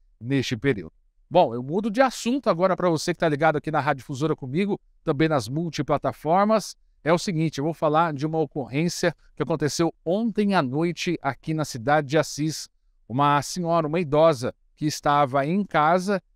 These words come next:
e recebeu um telefonema de um bandido. Isso mesmo, é aquele trote falando sobre sequestro. E eu vou contar essa história pra você. Nós temos uma imagem de rede social que foi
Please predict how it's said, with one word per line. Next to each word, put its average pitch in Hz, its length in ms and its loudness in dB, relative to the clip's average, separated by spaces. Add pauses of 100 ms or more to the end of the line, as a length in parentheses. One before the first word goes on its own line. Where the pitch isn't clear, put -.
(100)
e 127 80 -4
recebeu 156 400 0
um 170 100 -2
telefonema 165 920 0
de 131 380 -4
um 180 160 -6
bandido. 135 720 -4
Isso 190 260 -4
mesmo, 139 340 -2 (320)
é 135 80 0
aquele 175 340 -2 (140)
trote 185 560 2
falando 160 600 0
sobre 151 520 -4
sequestro. 135 1040 -4 (300)
E 139 40 -2
eu 147 60 0
vou 165 80 -2
contar 165 280 -2
essa 160 140 0
história 151 240 -2
pra 151 120 -4
você. 170 400 0 (240)
Nós 143 140 -4
temos 170 320 -2
uma 156 340 0
imagem 156 580 0
de 120 100 -4
rede 143 220 0
social 156 520 0 (280)
que 139 60 -6
foi 135 640 0